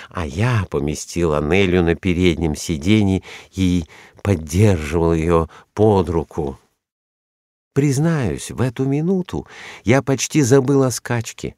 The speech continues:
и думал только о том, что эта маленькая, милая ручка покоится в моей руке и не пытается вырваться. Правда,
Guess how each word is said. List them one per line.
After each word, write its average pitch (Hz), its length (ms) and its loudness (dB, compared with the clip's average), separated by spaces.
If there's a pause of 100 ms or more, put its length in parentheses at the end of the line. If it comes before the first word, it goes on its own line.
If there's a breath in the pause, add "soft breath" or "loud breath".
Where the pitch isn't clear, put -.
(320 soft breath)
и 123 100 2
думал 131 360 4
только 120 440 0
о 117 60 -2
том, 131 340 2
что - 340 -4
эта 120 400 -2 (320 soft breath)
маленькая, 123 840 2
милая 127 480 4
ручка 139 400 -4
покоится 123 580 0
в 95 120 0
моей 120 420 4
руке 127 500 0 (640 loud breath)
и 120 220 6
не 127 160 6
пытается 139 920 0
вырваться. 147 960 -4 (1080 soft breath)
Правда, 87 920 2